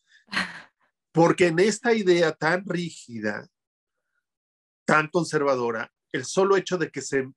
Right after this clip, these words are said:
Speaker 2: que vea guapo a un hombre me hace homosexual y por lo tanto estoy en pecado y por lo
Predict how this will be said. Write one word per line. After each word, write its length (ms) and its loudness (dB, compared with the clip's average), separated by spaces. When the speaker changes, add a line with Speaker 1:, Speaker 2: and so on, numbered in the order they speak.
Speaker 2:
que 100 0
vea 280 4
guapo 500 -2
a 40 -2
un 140 -14
hombre 440 -10
me 220 4
hace 340 0
homosexual 640 -2
y 80 -8
por 200 -2
lo 120 2
tanto 280 -4
estoy 340 -8
en 80 -12
pecado 400 -2
y 60 -6
por 160 -2
lo 100 0